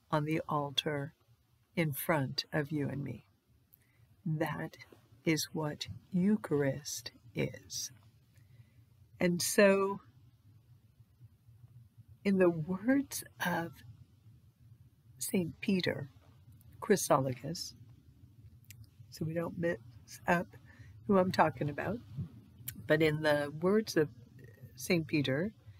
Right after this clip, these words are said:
he says this. Let me find, I thought I had it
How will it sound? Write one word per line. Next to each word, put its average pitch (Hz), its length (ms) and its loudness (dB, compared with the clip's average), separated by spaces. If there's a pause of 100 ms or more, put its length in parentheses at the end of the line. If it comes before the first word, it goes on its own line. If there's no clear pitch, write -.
(1900)
he 233 520 -2 (180)
says 170 720 -2 (560)
this. - 880 -6 (260)
Let 220 60 -4
me 220 100 -4 (140)
find, 147 240 -6
I 160 160 0 (220)
thought 175 160 -2
I 160 60 0
had 147 260 -4
it - 160 -8